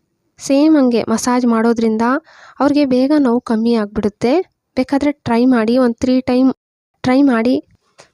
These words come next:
ಒಂದ್ ಪಾತ್ರೆಯಲ್ಲಿ ಬಿಸಿ ನೀರ್ ತಕೊಂಡಿದೀನಿ. ಬಿಸಿ ನೀರು ಅಷ್ಟೇ, ನೀವು ಕೈ ಮುಟ್ಟಿದ್ರೆ ನಿಮಗೆ ಬಿಸಿ ತಗಲೋ ಅಷ್ಟಿರ್ಬೇಕಷ್ಟೇ, ಜಾಸ್ತಿ ಬಿಸಿನೂ ಇರಬಾರ್ದು.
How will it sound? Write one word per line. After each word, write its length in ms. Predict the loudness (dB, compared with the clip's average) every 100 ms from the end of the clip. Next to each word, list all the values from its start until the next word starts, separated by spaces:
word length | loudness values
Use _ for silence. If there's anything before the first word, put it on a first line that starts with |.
| -2
ಒಂದ್ 160 | 0
ಪಾತ್ರೆಯಲ್ಲಿ 560 | 0 -4 -2 -2 0 0
ಬಿಸಿ 260 | -2 -2 0
ನೀರ್ 200 | 0 0
ತಕೊಂಡಿದೀನಿ. 540 | -4 -2 -2 0 0 -2
ಬಿಸಿ 260 | -2 0
ನೀರು 220 | 2 2 0
ಅಷ್ಟೇ, 280 | -2 -2 0
ನೀವು 160 | 0
ಕೈ 200 | -2 0 2
ಮುಟ್ಟಿದ್ರೆ 440 | 2 0 -2 0
ನಿಮಗೆ 220 | 0 -2 -4
ಬಿಸಿ 280 | -4 -4
ತಗಲೋ 380 | -4 -4 -2 0
ಅಷ್ಟಿರ್ಬೇಕಷ್ಟೇ, 800 | 0 -2 -4 -2 -4 -8 -10 -6
ಜಾಸ್ತಿ 400 | -4 -4 -4 -4
ಬಿಸಿನೂ 420 | -4 -4 -2 0 0
ಇರಬಾರ್ದು. 500 | -2 -4 -4 -2